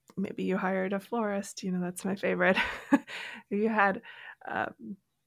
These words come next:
anything that goes into the experience of it, your stage, your lighting, I, I would debrief that category.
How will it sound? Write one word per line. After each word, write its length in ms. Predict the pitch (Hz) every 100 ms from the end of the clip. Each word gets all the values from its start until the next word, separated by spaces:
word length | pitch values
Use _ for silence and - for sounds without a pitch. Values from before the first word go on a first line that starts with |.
| _ _ _ -
anything 300 | 226 233 220
that 140 | -
goes 260 | 185 185 180
into 920 | 196 185 180 - 202 190 185 180 - - _ _ _ _
the 140 | 196
experience 960 | 185 185 - - 202 185 190 208 214 - -
of 140 | 208
it, 180 | 220 247 - 233 _ _ _ _ _ _ - - - _ - - - - - _ _
your 120 | 185
stage, 720 | 180 - 226 214 208 202 196
your 100 | -
lighting, 420 | 208 202 196 190 185 -
I, 140 | 208 -
I 120 | -
would 260 | 202 202 180 - 196
debrief 340 | 202 185 180
that 160 | - -
category. 540 | - - - - -